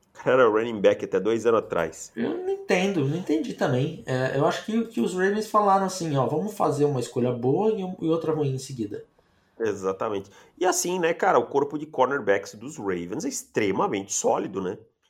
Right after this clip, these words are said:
Speaker 1: Você tem Marcus Peters, você tem Marlon Humphrey, você tem Jimmy Smith, você tem Tevon Young,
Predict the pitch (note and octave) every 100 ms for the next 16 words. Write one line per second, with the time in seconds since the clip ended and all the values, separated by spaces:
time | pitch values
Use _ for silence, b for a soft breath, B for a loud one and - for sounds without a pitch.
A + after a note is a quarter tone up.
0 | _ _ - A#2 - A#2+ A#2 G2 G2 F3
1 | - - G#2 G#2 - G2+ G2 F#2+ G#2 G2
2 | F#2+ B2 A2+ G2 G2 G2 F#2+ - G2+ G#2
3 | B _ - A#2 A#2 G#2 G#2+ A2+ B2+ A#2
4 | G2 G2 G2 - G#2+ G#2+ G#2 G#2+ F2 G#2
5 | A#2 A2+ G2 G2 F#2+